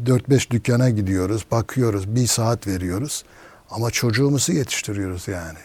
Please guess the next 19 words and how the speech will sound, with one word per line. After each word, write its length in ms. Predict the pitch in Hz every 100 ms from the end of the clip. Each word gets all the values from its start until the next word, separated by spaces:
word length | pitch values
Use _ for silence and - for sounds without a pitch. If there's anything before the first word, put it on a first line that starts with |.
| -
Dolayısıyla 540 | 107 110 117 - 127 113
bu 80 | 127
çocuğumuz 560 | 123 107 117 123 113
için 300 | 113 - 143
de 120 | 120
zaman, 480 | 104 120 113 120 110 - - - - - _
ilgi, 600 | 123 113 110 113 113 104 - - - _ _ -
o 220 | 117 117 113
vesaire, 680 | 113 - 123 113 104 104 107 - - _ _ 123
bu, 120 | 127 135 131 127
bu 320 | 123 147 143 -
çerçevede 600 | - 123 117 - 117 120
onların 420 | 143 117 113 117 127
elinde 380 | 104 104 104 123
tutmalıyız. 840 | - - 90 78 - - - - _ _ - - - -
Kur'an 320 | 147 170 156
kursuna 440 | 139 123 147 156
verdik, 360 | 135 123 127 143
tamam. 340 | 127 131 113